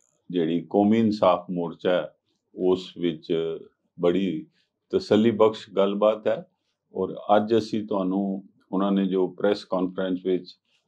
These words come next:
ਆਪਣੀ ਇਸ ਮੁੱਦੇ ਉੱਪਰ ਜੋ ਆਪਣਾ ਬਿਆਨ ਜਾਰੀ ਕੀਤਾ, ਉਹਦੇ ਨਾਲ ਤੁਹਾਡੀ ਸਾਂਝ ਪਿਆਉਂਦੇ ਹਾਂ। ਉਹਨਾਂ ਨੇ ਇੱਕ ਵੱਡੀ conference ਕੀਤੀ ਸੀ, ਜਿਹਦੇ 'ਚ ਹੋਰ ਬੜੀਆਂ ਗੱਲਾਂ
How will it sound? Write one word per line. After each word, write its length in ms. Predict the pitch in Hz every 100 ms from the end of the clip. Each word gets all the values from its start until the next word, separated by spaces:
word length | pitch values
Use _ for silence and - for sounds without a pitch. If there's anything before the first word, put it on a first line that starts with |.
| _ -
ਆਪਣੀ 760 | 92 - 98 95 92 90 - _ _ _ -
ਇਸ 440 | - 107 123 127 113
ਮੁੱਦੇ 340 | 104 90 101
ਉੱਪਰ 520 | 98 92 - 92 90 - _ _ _ _ _ _ _ _ _ _ _ - _ -
ਜੋ 300 | 87 82 -
ਆਪਣਾ 400 | 90 - 92 90
ਬਿਆਨ 500 | 87 82 92 101 117
ਜਾਰੀ 300 | 110 85 87
ਕੀਤਾ, 520 | 85 82 - 85 85 _ - _ _ -
ਉਹਦੇ 240 | 92 95
ਨਾਲ 200 | 92 90
ਤੁਹਾਡੀ 280 | 90 90 95
ਸਾਂਝ 380 | 95 98 107 107
ਪਿਆਉਂਦੇ 320 | 98 98 110
ਹਾਂ। 80 | 135 - _ _ -
ਉਹਨਾਂ 240 | 117 127
ਨੇ 120 | 131
ਇੱਕ 140 | 123 117
ਵੱਡੀ 340 | 107 107 127
conference 640 | 113 104 101 - 98 95
ਕੀਤੀ 400 | - - - 101
ਸੀ, 180 | 101 101
ਜਿਹਦੇ 300 | 87 90 92
'ਚ 100 | 90
ਹੋਰ 220 | 90 90
ਬੜੀਆਂ 360 | 87 85 85 87
ਗੱਲਾਂ 380 | 82 82 82